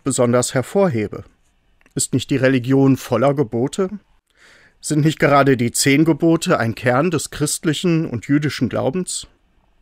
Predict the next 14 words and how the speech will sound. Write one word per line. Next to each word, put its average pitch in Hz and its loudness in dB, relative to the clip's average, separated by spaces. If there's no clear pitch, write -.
„Du 117 -6
sollst 135 2
keine 127 2
anderen 123 2
Götter 127 0
neben 123 0
mir 95 -6
haben. 98 -10
Du 135 -2
sollst 147 2
Vater 139 2
und 117 -2
Mutter 135 0
ehren“, 110 -4